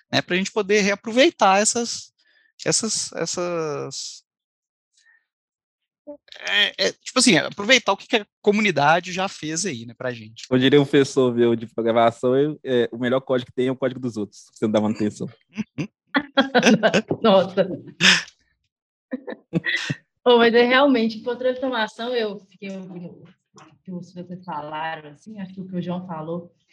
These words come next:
Speaker 3: é, eu acho que o grande mesmo, assim, o grande pulo mesmo do gato, no, no meu caso, realmente é muito mais a lógica do que o que eu aprendi de fato como linguagem ou como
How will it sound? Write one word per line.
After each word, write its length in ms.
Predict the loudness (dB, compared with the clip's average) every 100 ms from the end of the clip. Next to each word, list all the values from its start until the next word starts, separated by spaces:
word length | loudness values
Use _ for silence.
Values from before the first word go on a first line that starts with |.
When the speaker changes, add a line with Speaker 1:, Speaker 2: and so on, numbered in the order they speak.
| _ _ 2
Speaker 3:
é, 640 | 4 6 6 4 0 -6 -14 _ _ _ -20 _ _
eu 140 | 0 4
acho 180 | 4 4
que 140 | 2
o 200 | 2 -2
grande 600 | -2 2 4 4 2 0
mesmo, 480 | -4 -4 -4 -6 -8
assim, 220 | -8 -12
o 60 | -12
grande 640 | -4 2 4 4 4 2
pulo 500 | 0 -6 -6 -4 -4
mesmo 520 | -2 -2 -2 -2 -4
do 100 | -6
gato, 380 | -6 -4 -4 -6
no, 320 | -10 -10 -12 -10
no 120 | -6
meu 180 | -4 -6
caso, 600 | -6 -2 0 0 0 -4 -10 _ _ _
realmente 440 | -8 -4 -2 -2
é 60 | 0
muito 420 | 2 4 2 0
mais 240 | 0 2 2
a 100 | 0
lógica 580 | 2 2 0 -2 -4
do 140 | -6 -4
que 100 | -6
o 80 | -6
que 80 | -6
eu 40 |
aprendi 400 | -6 -6 -4 -4
de 120 | -8
fato 260 | -6 -6 -6
como 180 | -6 -4
linguagem 1080 | -4 -4 -2 2 2 2 -2 -6 -6 -4
ou 120 | -4 -6
como 500 | -6 -2 -2 -4